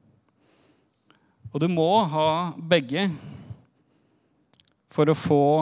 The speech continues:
hele fylden av det Jesus gjorde.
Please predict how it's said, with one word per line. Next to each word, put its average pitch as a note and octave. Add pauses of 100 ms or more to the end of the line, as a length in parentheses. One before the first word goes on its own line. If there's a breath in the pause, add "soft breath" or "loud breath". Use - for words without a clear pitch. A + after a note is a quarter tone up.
(1040 soft breath)
hele B2+ (380)
fylden C3 (1040 soft breath)
av B2 (260)
det C3+
Jesus A2+
gjorde. A2